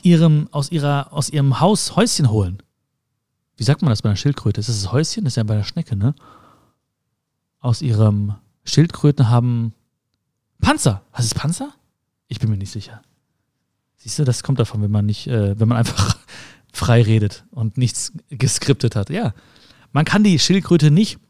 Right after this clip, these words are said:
aus dieser runden, harten Schale, heißt, heißt es Schale? Nee. Man kann die nicht da rausholen mit dem Stock. "Komm raus, komm raus, komm raus." Nein. Man legt sie auf eine schöne Heizung,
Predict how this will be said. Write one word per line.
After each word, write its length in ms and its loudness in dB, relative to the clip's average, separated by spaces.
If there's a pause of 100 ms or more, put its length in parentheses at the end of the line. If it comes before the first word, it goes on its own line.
(120)
aus 200 4
dieser 200 6
runden, 580 2
harten 420 2 (420)
Schale, 480 2 (180)
heißt, 140 -6
heißt 100 0
es 80 -2
Schale? 320 -6 (100)
Nee. 180 -6 (500)
Man 100 4
kann 180 2
die 120 6
nicht 200 0
da 80 0
rausholen 400 2
mit 120 2
dem 80 2
Stock. 340 -2 (100)
"Komm 140 -14
raus, 260 -6
komm 120 -4
raus, 260 -6
komm 100 4
raus." 220 -2
Nein. 260 0 (2000)
Man 120 0
legt 200 0
sie 120 -4
auf 140 -2
eine 80 0
schöne 320 -2
Heizung, 560 -6